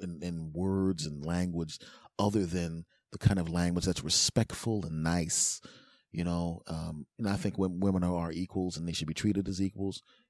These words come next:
you know, and, and the more we, we, we, we realize that women are, are so important to us and we should respect them and love them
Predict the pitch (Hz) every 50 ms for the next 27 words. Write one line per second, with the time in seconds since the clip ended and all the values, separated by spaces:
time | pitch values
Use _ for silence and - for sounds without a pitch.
0 | _ - - 87 87 85 87 82 - 85 80 78 80 78 - 92 92 92 92 113
1 | 143 151 151 151 131 117 90 87 117 113 104 95 90 101 101 98 90 87 82 _
2 | - 101 92 90 90 110 117 120 113 107 101 95 87 82 82 85 85 80 80 -
3 | _ _ _ _ _ _ _ _ _ _ _ - 98 92 90 90 90 87 87 85
4 | 82 80 82 78 _ _ _ _ _ _ - - 92 - - - - 123 117 101
5 | 87 - - - 120 113 110 - 101 95 - 82 73 71 71 67 65 - - -
6 | - - - - _ _ _ _ - - 82 92 90 - 98 90 82 85 - -
7 | - 110 101 98 - - 90 76 76 73 73 78 90 101 104 92 87 82 67 62
8 | 62 -